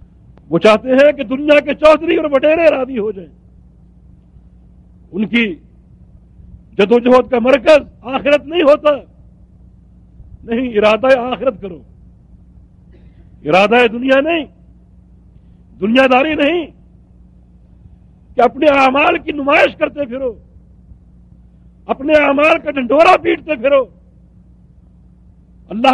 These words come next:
کے بندو، اس میں دنیا بھی برباد ہے اور آخرت بھی برباد ہے۔ خسرت دنیا والآخرہ۔ ارادہ آخرت ہونا چاہیے کہ اللہ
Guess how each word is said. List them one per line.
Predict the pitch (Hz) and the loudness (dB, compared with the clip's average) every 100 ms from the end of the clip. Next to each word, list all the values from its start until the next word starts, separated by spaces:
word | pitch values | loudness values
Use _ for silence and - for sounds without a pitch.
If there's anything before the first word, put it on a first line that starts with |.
| 240 | 0
کے | |
بندو، | 240 262 302 330 | -2 -2 4 4
اس | - 247 | 2 0
میں | 302 | -2
دنیا | 208 269 320 359 | -2 -2 2 2
بھی | 370 | 2
برباد | 349 302 294 302 294 | 0 -2 0 0 0
ہے | 330 | 0
اور | 320 311 | 2 -2
آخرت | 226 302 | -4 -12
بھی | 269 | -16
برباد | 226 185 175 | -16 -16 -18
ہے۔ | - - - _ - _ - | -18 -20 -20 _ -20 _ -6
خسرت | 269 269 220 | -4 -2 -4
دنیا | 240 240 220 | -6 -8 -8
والآخرہ۔ | 185 180 147 135 - - _ _ _ - - - - _ _ _ - _ _ _ _ _ - _ - | -6 -8 -10 -16 -20 -20 _ _ _ -20 -20 -20 -20 _ _ _ -20 _ _ _ _ _ -20 _ 0
ارادہ | 170 226 262 277 262 | 4 4 4 2 0
آخرت | 294 233 392 | -2 -4 -6
ہونا | 269 285 269 | -2 0 0
چاہیے | 262 196 175 - - _ - _ _ - | -4 -8 -12 -20 -20 _ -20 _ _ -20
کہ | 262 | -12
اللہ | 254 302 | -8 2